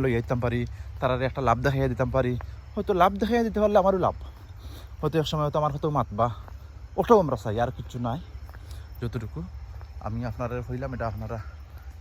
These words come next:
ইনশাআল্লাহ বুঝতে পারবা। কারণ এ-, এই যে মেইন রোডটা আছে, কতটুকু সরকারি ফাঁস হতো, ওইলো মেইন রোড যে আছে, ও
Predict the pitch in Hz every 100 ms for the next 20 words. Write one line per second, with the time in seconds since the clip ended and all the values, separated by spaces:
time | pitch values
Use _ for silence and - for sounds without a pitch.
0 | - 117 131 117 113 107 135 123 113 156
1 | 147 - - 104 101 - - - - -
2 | - - - - - 120 117 127 123 147
3 | 175 - - - 107 110 113 - 113 -
4 | 151 - - - - - - - - 120
5 | 123 135 113 113 117 110 120 104 101 -
6 | - - - - - - - 127 131 131
7 | 127 120 117 127 113 156 160 - - -
8 | - - -